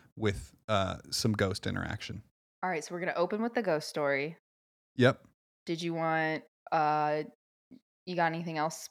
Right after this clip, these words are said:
Speaker 2: planned? Let's just do an agenda right at the top of the pod.
Speaker 1: Oh, sure. Yeah, I love that. I love that. Okay, so I have, uh,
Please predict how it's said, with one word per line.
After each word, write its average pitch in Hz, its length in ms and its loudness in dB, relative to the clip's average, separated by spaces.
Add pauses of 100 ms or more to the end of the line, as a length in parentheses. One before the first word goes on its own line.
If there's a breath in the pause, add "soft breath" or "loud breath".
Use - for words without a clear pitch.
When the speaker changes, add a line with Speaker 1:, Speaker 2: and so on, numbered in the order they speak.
Speaker 2:
planned? 180 340 2
Let's 294 160 -2
just 427 140 -6
do 359 100 0
an 294 80 6
agenda 165 580 0
right 156 160 2
at - 80 -8
the - 60 -20
top 151 220 -4
of 147 80 -8
the - 60 -18
pod. 131 200 -4
Speaker 1:
Oh, 233 160 10
sure. 277 380 4
Yeah, 131 220 8
I 123 40 8
love 156 220 4
that. 98 180 2
I 107 40 4
love 160 180 4
that. 98 180 2
Okay, 113 220 2
so 123 360 6
I 131 120 8
have, 135 440 6
uh, 117 420 6